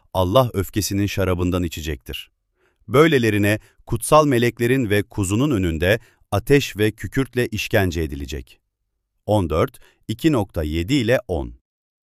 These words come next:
Allah antlaşmasını bozmayacak, dudaklarından çıkan sözlerin değiştirilmesine izin vermeyecektir.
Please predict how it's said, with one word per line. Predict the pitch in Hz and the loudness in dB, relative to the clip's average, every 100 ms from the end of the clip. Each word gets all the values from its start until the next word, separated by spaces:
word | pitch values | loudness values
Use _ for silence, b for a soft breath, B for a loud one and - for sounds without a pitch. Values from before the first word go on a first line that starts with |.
| _ _ _ _ - | _ _ _ _ -4
Allah | 95 90 101 131 b b b | 0 4 4 4 b b b
antlaşmasını | 110 113 123 - 120 117 113 90 | -2 2 0 2 -2 -2 -2 2
bozmayacak, | 98 127 98 73 80 113 - b b b | 4 4 2 -4 2 2 0 b b b
dudaklarından | 104 110 110 110 113 113 127 | 0 4 4 2 0 2 0
çıkan | 123 - 107 101 | 0 -2 0 0
sözlerin | - 101 92 92 95 80 | 0 0 2 0 0 -2
değiştirilmesine | 87 98 - 101 101 98 113 113 | -2 -2 -4 -4 -2 -2 0 -2
izin | 98 92 104 92 | -2 -2 0 2
vermeyecektir. | 85 76 71 73 67 71 - | 0 0 -6 -8 -12 -14 -18